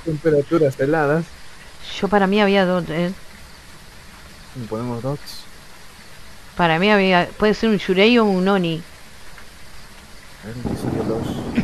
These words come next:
Speaker 1: Dos.
Speaker 2: Mm.
Speaker 1: Los Yurei son un tipo de fantasma que ha vuelto del, al plano físico nor-, normalmente para cobrarse una venganza o manifestar su odio.
Speaker 2: Yo creo que es un Yurei.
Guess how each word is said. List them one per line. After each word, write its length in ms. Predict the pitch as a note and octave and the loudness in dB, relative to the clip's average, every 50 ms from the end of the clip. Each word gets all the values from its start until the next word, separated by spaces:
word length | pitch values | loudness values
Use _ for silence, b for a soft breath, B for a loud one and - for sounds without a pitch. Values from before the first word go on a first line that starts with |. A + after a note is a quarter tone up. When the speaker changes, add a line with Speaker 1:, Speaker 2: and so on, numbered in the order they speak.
| - - - - - - - - - - - - - - - - - - - - - - - - - - - - - - - - - - - - | -4 -4 -8 -10 -10 -10 -12 -12 -12 -12 -12 -12 -12 -12 -12 -10 -10 -10 -10 -10 -10 -10 -10 -10 -10 -10 -10 -10 -10 -10 -10 -12 -12 -8 -6 -6
Speaker 1:
Dos. 200 | - - - - - - - - - - - - - - - - - - - - - - - - - - - - | -6 -6 -8 -12 -12 -14 -14 -14 -14 -14 -14 -14 -14 -14 -14 -16 -16 -18 -18 -18 -18 -18 -18 -18 -20 -14 -8 -6
Speaker 2:
Mm. 1040 | F3 F3 E3+ E3 E3 D#3+ - - - - - - - - - - - - - - | -4 -4 -4 -4 -4 -6 -6 -8 -8 -8 -10 -10 -10 -12 -10 -10 -10 -10 -8 -8
Speaker 1:
Los 100 | - - - - | -8 -8 -6 -2
Yurei 400 | - C3+ D3+ E3+ E3+ E3 D#3+ D3+ | 2 2 4 4 4 2 0 0
son 140 | - D3+ D3+ | -2 -4 -4
un 100 | D3 C#3+ | -4 -2
tipo 200 | - E3+ D#3+ D#3 | -4 -4 -2 -2
de 60 | C3+ | -2
fantasma 480 | C#3 C3 B2+ - D#3 D#3 D#3 D#3 C#3+ C#3 | 0 -2 0 0 0 0 0 -2 -4 -2
que 100 | - D3+ | -2 0
ha 40 | |
vuelto 280 | D3 D#3 D#3+ D#3 D#3 D3+ | 0 0 -2 -4 -4 -6
del, 200 | C3+ B2 B2 A#2 - - - - | -4 -4 -6 -8 -10 -12 -10 -6
al 120 | C3+ B2+ | -6 -4
plano 280 | A#2+ D#3 D#3+ D#3+ D#3 C#3 | -2 -2 -2 -2 -2 -2
físico 320 | - F3+ D3+ C3+ B2 C3 B2+ | -2 -4 -4 -4 -2 -2 -2
nor-, 220 | C3+ C#3 D3 D3+ - - - | 0 0 -2 -2 -6 -6 -4
normalmente 720 | C3+ C3+ C#3 D3+ D#3 D#3+ E3 E3 E3+ E3+ E3 - D#3+ D3 | -4 -2 0 0 -2 -2 -2 -2 -2 -2 -4 -4 -6 -6
para 220 | - A2+ G#2 G#2 G#2 G#2 G#2+ A2 A#2+ - - | -4 -6 -8 -6 -8 -8 -10 -12 -14 -14 -10
cobrarse 340 | A2 A2+ B2+ C#3 C#3+ - D3 | -8 -4 -4 -4 -4 -2 -2
una 80 | C3 A#2 | -2 -2
venganza 580 | A2+ A2+ A2+ B2 C#3 D#3 E3 D#3+ - F3+ D#3+ | -2 0 0 0 0 0 -2 -4 -4 -4 -4
o 60 | C#3+ B2 | -2 -4
manifestar 480 | A#2+ A#2+ A2 G2 - A2 - - C#3+ | -4 -6 -6 -8 -8 -8 -6 -4 -4
su 240 | C#3+ - - B2 C3+ | -4 -2 0 4 4
odio. 280 | C#3 B2+ A#2+ A#2+ A2 A2+ A#2+ - - - - - - - - - - - - | 4 4 4 0 -4 -8 -10 -14 -18 -20 -20 -20 -18 -18 -18 -18 -10 -6 -2
Speaker 2:
Yo 60 | A#3 | 0
creo 140 | A3 C4 B3 | 2 2 2
que 60 | - | 2
es 60 | - | 2
un 80 | A3+ G#3 | 0 2
Yurei. 360 | F#3 G3+ G3 F#3+ F#3+ F#3+ F#3+ | 2 4 6 8 6 6 4